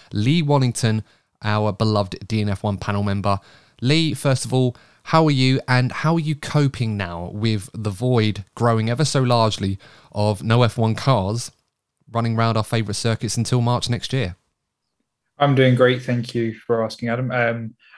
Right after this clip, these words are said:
Speaker 2: I, I just deal with the void the same way I do every year. Uh, it's when I really focus on my Formula One games, um, and be it the current one in, uh, Formula One twenty-two or F one Manager. It's just like, you have to get <laughs> some Formula One,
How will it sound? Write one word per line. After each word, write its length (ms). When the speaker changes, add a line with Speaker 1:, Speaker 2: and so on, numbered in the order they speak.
Speaker 2:
I, 240
I 260
just 280
deal 220
with 80
the 80
void 280
the 60
same 220
way 120
I 40
do 120
every 220
year. 420
Uh, 20
it's 220
when 140
I 220
really 280
focus 420
on 100
my 300
Formula 300
One 200
games, 380
um, 80
and 220
be 220
it 160
the 80
current 360
one 300
in, 180
uh, 260
Formula 260
One 80
twenty-two 600
or 220
F 200
one 120
Manager. 300
It's 100
just 160
like, 180
you 120
have 240
to 120
get 180
<laughs> 20
some 240
Formula 440
One, 360